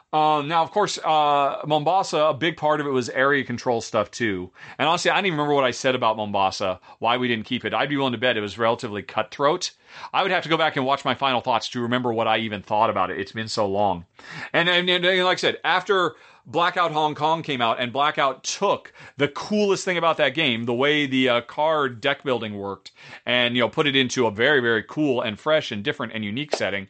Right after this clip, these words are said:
I completely excised Mombasa from my mind. I totally forgot about it. Um, so, to your question, what would I like to see done differently? Oh, Gerald, you've got me at a disadvantage. I can't really say.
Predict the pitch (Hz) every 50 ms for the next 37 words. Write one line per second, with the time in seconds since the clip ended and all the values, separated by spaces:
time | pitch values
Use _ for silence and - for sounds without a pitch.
0 | - - - - - 127 127 139 131 123 - 151 156 160 143 131 131 120 120 123
1 | - 131 117 113 110 104 120 110 110 120 120 120 - 120 107 113 104 101 110 120
2 | 104 92 90 - 120 123 117 - - 107 117 113 110 104 101 98 90 90 - _
3 | _ _ - - - - - - _ - 175 196 208 208 208 202 190 170 165 _
4 | _ _ _ - - _ _ _ - - - 233 214 160 135 - - 180 165 151
5 | - - 214 226 - - 165 135 131 131 - - 139 165 180 175 175 165 165 160
6 | - - 160 147 135 139 131 123 117 131 127 - 131 110 101 101 101 101 98 _
7 | _ _ _ - - - - - _ - 117 139 156 147 123 107 98 - 147 160
8 | 131 98 90 - - - 113 127 120 104 135 143 156 175 151 135 131 139 151 143
9 | 131 127 123 131 131 - 143 127 110 123 131 151 170 139 95 - - - - -
10 | - 156 185 175 - - - 185 202 214 208 - 190 185 208 208 196 180 165 -
11 | - - - - 165 170 196 220 214 131 92 82 80 82